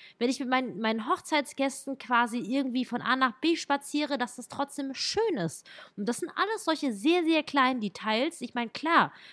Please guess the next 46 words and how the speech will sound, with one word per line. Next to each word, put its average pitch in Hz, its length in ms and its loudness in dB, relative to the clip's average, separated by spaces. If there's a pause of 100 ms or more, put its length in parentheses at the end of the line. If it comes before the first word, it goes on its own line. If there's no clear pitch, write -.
(140)
wer 262 380 6
würde 285 280 6
denn, 269 240 4
als, - 460 -2
wenn 233 100 -2
er 240 60 0
noch 233 220 -2
ganz 277 260 0
klar 254 240 4
bei 196 160 4
Sinnen 277 320 0
ist, 208 240 -4
irgendwelche 233 380 -4
hässlichen 208 440 -4
Fotos 330 340 -2
auf 175 100 -6
seine 180 240 -4
Website 220 400 -4
stellen? 175 260 -2
Natürlich 180 500 -6
niemals. 233 520 -2 (460)
Und 190 120 -4
deswegen 262 460 -2
ist 208 140 -8
es 220 160 -8
so 165 240 -8
wichtig, 311 440 -4 (280)
dass 208 160 -8
ihr 214 140 0
wirklich 240 260 -4
vor 220 160 -2
Ort 208 100 0
hinfahrt, 247 480 -2
das 208 140 -12
Ganze 214 260 -4
euch 196 260 -8
anschaut, 254 600 2 (400)
was 208 180 -2
es 233 160 -6
noch 220 380 -4
quasi 214 320 -2
drumherum 233 760 4
gibt. 285 220 0
Gibt - 180 -6
es 202 140 -6
Unterhaltungsmöglichkeiten? 240 1700 -2